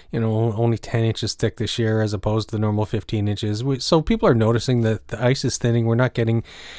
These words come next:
as many, uh, y-, areas that are covered in ice, and the bigger lakes are,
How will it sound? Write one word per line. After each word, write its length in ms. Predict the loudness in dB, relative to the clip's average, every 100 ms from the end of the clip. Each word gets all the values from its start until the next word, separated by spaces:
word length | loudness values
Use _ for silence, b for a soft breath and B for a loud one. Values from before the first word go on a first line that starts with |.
| B B
as 180 | 4 6
many, 640 | 6 8 8 6 4 0
uh, 180 | 0 -2
y-, 140 | -2 0
areas 340 | 2 4 4 4
that 100 | 0
are 60 |
covered 300 | 0 -2 2
in 120 | 2 2
ice, 340 | 0 0 -2
and 160 | 0 0
the 120 | 0
bigger 340 | 0 2 2
lakes 340 | 2 0 -2 -2
are, 160 | -2